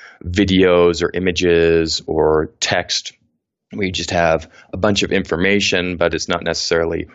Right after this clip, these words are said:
organized in a way that you can pull data apart from it. But using deep learning, deep learning sort of,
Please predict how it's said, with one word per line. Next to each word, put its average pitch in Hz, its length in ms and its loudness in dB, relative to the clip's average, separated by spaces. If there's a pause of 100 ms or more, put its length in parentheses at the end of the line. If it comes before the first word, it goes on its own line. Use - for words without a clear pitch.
(100)
organized 87 720 0
in 85 80 -8
a 82 60 -4
way 82 420 0
that 80 400 -6 (260)
you 82 140 -4
can 80 240 -4
pull - 240 0
data 80 260 2
apart 90 380 -4
from 87 180 -4
it. 80 160 -4 (220)
But - 300 -2 (280)
using 85 460 0
deep 82 280 -2
learning, 90 460 2
deep 80 240 -4
learning 87 240 0
sort 82 240 0
of, 82 160 -2